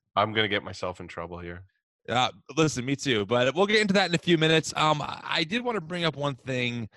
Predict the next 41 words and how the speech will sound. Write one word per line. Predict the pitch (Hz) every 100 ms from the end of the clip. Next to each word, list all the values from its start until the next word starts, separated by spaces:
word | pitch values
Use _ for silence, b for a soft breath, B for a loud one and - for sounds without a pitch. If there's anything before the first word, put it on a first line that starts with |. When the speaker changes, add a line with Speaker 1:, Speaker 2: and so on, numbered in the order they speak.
| b b b
Speaker 2:
that | 127 135
we | 151
were | 143
talking | 165 147
about | 143 131
off | 127 135 -
the | 123
air | 113 120 117
that | 110 107
I | - 120
think | 113 151 131 - _ _ -
our | 123
listeners | 131 - 131 117
need | 127 120
to | 117
know. | 113 104 101 95 b b
So | - 180 160 127
we | 151 185
might | 214 240
not | 240
agree | 220 185 196
on | 170
many | 165 151
things, | 120 120 92 90 - - b b b -
but | 143 147
I | 160
think, | 143 - 220 214 - - - -
Rob | 139 139
and | 131 131
Jordan, | 127 131 131 120
one | 156
thing | 175 185 151
we | 151 _
can | 143 120
really | 123 170 160
agree | 143 127 139
on | 113 98 95 95 _ _ _
is | 139 135 127
that | 147 139 - _ -
the | 156
worst | 143 131 190 220 - -